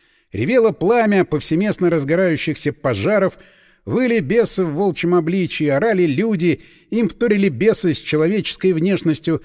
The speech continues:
продолжал тревожно гудеть импровизированный набат,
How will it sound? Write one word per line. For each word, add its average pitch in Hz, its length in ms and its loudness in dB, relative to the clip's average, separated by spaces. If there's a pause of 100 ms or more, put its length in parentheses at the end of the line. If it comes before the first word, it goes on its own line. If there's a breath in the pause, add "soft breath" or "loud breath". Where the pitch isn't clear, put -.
(420 soft breath)
продолжал 175 480 2
тревожно 208 500 0
гудеть 185 400 0
импровизированный 196 840 0
набат, 170 640 0